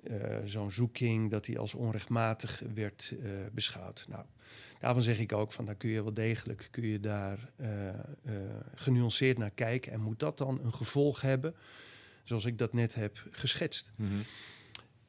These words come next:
Speaker 1: Maar het probleem is, juist in die grote zaken waarin het er doe-, toe doet, ehm, is, gaat de overheid steeds verder. De overheid staat ook onder druk, hè? Eh, want, eh, het, het volk schreeuwt natuurlijk om een oplossing.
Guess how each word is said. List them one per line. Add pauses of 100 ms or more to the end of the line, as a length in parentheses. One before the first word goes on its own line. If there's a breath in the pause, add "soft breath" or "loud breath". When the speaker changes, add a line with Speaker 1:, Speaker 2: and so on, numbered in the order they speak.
(480)
Speaker 1:
Maar
het
probleem
is,
juist
in
die
grote
zaken
waarin
het
er
doe-, (120)
toe
doet, (680 loud breath)
ehm, (120)
is,
gaat
de
overheid
steeds
verder.
De
overheid
staat
ook
onder
druk,
hè? (400)
Eh,
want,
eh, (300)
het,
het
volk
schreeuwt
natuurlijk
om
een
oplossing.